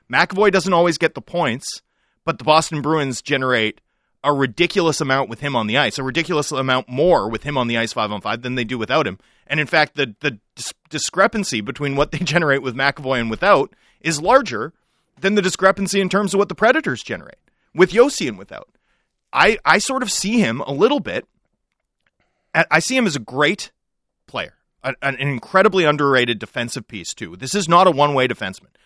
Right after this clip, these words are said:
This is one of the best shot blockers in hockey. He is a quality defensive player, and yet I don't think he was at his best defensively this past season. I just think that Yo-, U C Saros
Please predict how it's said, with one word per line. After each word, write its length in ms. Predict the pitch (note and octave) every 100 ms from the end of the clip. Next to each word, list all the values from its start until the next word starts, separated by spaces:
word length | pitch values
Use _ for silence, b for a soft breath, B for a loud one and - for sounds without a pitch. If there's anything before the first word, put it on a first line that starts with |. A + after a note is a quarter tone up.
| _
This 80 | C3+
is 80 | F#3
one 100 | F#3+
of 40 |
the 80 | C#3+
best 220 | D3 D3
shot 260 | - C3+ -
blockers 400 | D3 C#3+ C#3+ D3
in 60 |
hockey. 420 | C3+ C3+ C#3 D3 - _ _
He 200 | - D#3+
is 120 | C#3+
a 220 | B2+ A2+ A2+ _ _
quality 600 | - E3 F3 E3 G2 - -
defensive 380 | A#2 D3 B2 -
player, 300 | F#2+ - _
and 140 | C#3 C#3+
yet 160 | D3 -
I 140 | D3
don't 180 | G3+ G3+
think 160 | F3+ D#3+
he 120 | E3+
was 120 | C#3
at 100 | C#3
his 120 | B2+
best 460 | - G#2+ G#2+ - -
defensively 560 | - - A2+ B2 G#2+ G#2+
this 160 | G2
past 280 | - G2 -
season. 340 | C#3+ E3+ A3 B3+ _ _ _ _ -
I 120 | C3+
just 200 | C3 -
think 280 | D3 C3+ B2+
that 180 | B2+ - _ _ _
Yo-, 260 | B2+ D3
U 140 | D3 D3
C 160 | -
Saros 580 | C3 C#3 B2+ B2+ A#2 -